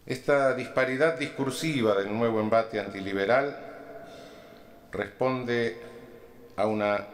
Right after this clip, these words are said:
enorme coherencia política, tan lógicamente inobjetable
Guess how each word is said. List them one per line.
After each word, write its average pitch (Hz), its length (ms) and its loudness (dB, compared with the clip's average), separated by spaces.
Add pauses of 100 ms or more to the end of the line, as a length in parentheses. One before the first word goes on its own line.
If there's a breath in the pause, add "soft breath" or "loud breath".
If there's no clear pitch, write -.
(240)
enorme 143 580 0
coherencia 113 600 0
política, 78 680 -6 (960 loud breath)
tan 156 320 2
lógicamente 123 1120 -2
inobjetable 101 1120 0